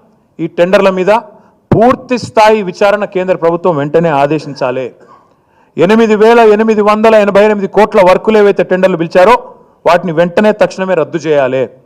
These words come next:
చేసి పూర్తి స్థాయి ఎంక్వైరీ కేంద్ర ప్రభుత్వం వెంటనే పిలవాలని చెప్పి నేను డిమాండ్ చేస్తా ఉన్నా. ఎందుకంటే ఇది ఈ ప్రభుత్వం వచ్చిన తర్వాత ఆరోపణలు చాలా వచ్చినాయి, కానీ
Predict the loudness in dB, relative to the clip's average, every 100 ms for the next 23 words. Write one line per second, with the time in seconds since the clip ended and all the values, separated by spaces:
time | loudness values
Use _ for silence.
0 | _ _ _ _ 0 2 2 0 -4 -8
1 | _ _ _ 0 0 -2 -4 0 2 0
2 | -4 _ _ _ _ -14 -6 2 4 4
3 | 0 -4 -20 _ -2 0 0 0 -2 -2
4 | -4 -4 -4 -4 0 2 0 -2 -8 -8
5 | -6 -6 -8 -6 -6 -6 -10 _ _ _
6 | _ -8 -2 0 2 4 2 0 -12 _
7 | _ -6 -4 -4 -10 _ _ -6 -4 0
8 | 0 2 2 0 -2 -4 0 2 2 0
9 | -10 _ _ _ _ _ _ 0 2 2
10 | 2 0 0 0 2 4 2 -2 -6 -4